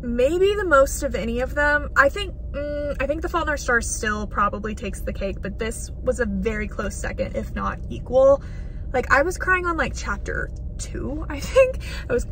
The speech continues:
crying a third of the way through, half the way through, the entire last half. It destroyed me, but in the best possible way. It's just one of those books that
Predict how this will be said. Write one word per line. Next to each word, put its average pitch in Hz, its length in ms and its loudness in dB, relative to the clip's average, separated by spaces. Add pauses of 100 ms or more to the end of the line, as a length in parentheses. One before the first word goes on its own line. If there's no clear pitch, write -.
crying 208 520 0 (760)
a 240 80 -6
third 330 220 2
of - 40 -4
the 349 40 -2
way 339 100 2
through, 349 260 0
half - 240 -4
the 269 60 -2
way 269 100 2
through, 262 320 0
the 202 140 -4
entire 214 400 -4
last 196 440 -2
half. 254 340 2 (1040)
It 269 140 0
destroyed 220 380 -2
me, 320 240 -4
but 226 160 -2
in 220 80 0
the 214 80 -2
best 202 340 -2
possible - 360 -6
way. 185 140 0
It's - 140 -4
just - 160 -6
one 214 100 -2
of 202 60 -4
those - 180 -4
books - 300 -6
that - 200 -8